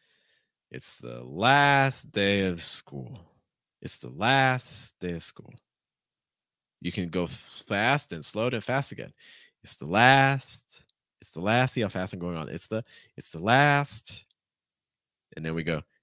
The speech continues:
day of school. Go fast on day of and then slow down school. But notice also the pitches. It's the last day of school. It's the last day of school.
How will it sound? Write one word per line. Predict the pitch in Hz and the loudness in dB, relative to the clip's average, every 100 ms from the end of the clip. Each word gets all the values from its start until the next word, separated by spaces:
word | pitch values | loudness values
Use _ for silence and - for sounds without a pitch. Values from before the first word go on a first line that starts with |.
| - | -6
day | 90 | -2
of | 87 | 2
school. | - - 82 69 - _ _ _ _ - | 2 0 -4 -10 -12 _ _ _ _ -8
Go | 76 | -6
fast | - 82 82 - | -2 -2 -2 -6
on | 82 76 | -8 -6
day | 80 | -4
of | 80 76 | -4 -6
and | 73 | -8
then | 73 | -4
slow | - 76 | -4 -4
down | 73 69 | -6 -4
school. | - 67 - - - _ | -4 -8 -12 -20 -20 _
But | 80 | -8
notice | 73 80 85 | -2 -2 0
also | 85 110 | 0 -2
the | |
pitches. | - 120 - - - | -2 -2 -2 -8 -6
It's | - | -8
the | - 58 | -8 -14
last | 69 92 123 143 143 143 147 143 - - | -10 0 4 6 6 4 2 0 -2 -2
day | 101 95 92 87 82 | 0 0 0 -2 -2
of | 80 78 | -4 -2
school. | - - - - - _ _ _ _ _ _ _ _ | -2 -4 -12 -18 -20 _ _ _ _ _ _ _ _
It's | - - | -4 -4
the | 101 | -6
last | - 95 135 147 143 143 139 143 139 - - - - | -2 6 8 10 8 8 6 2 0 0 0 -2 -4
day | 90 85 | -4 -2
of | 78 | 0
school. | - - - - 107 | 0 0 -4 -14 -18